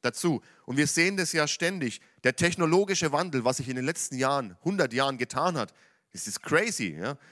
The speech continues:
Das, also was sich technologisch getan hat. Ähm, man sagt, alle fünfzehn Jahre verdoppelt sich das wissenschaftliche Wissen. Das Klima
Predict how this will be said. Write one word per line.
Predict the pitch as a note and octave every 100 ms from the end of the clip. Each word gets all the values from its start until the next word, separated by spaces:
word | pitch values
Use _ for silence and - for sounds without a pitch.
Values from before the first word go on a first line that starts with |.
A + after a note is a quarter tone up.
| - _
Das, | A#2+ A2+ G#2+ - _ _ _ _
also | A2 G#2+
was | C#3
sich | D#3
technologisch | - D#3+ D#3+ F#3+ G#3+ G3+ - _ _
getan | - C3+ C3 C3 A2
hat. | F2+ - _ _ _ - - _ _ _
Ähm, | A#2 C3+ C#3 C3+ C3+ B2 - _ _ _
man | B2+ C#3+
sagt, | F#3 F#3+
alle | D3+ G3+
fünfzehn | G3 G3 F3+ - D3
Jahre | C#3 D#3+ F3+ D#3+
verdoppelt | C#3 D#3 E3 E3+ -
sich | - A2+ - - _ _ -
das | A2 -
wissenschaftliche | D3+ - C#3+ C#3 B2+ - B2+ B2+ A#2
Wissen. | E3 F2 - _ _ _ _ _ _ _ _ _ _ _ _ _ _ _ _ _ _ _ _ _ _ _ _ _ - _ _ _ _ _
Das | B2 -
Klima | E3 G#3+ F3 A2+ E2+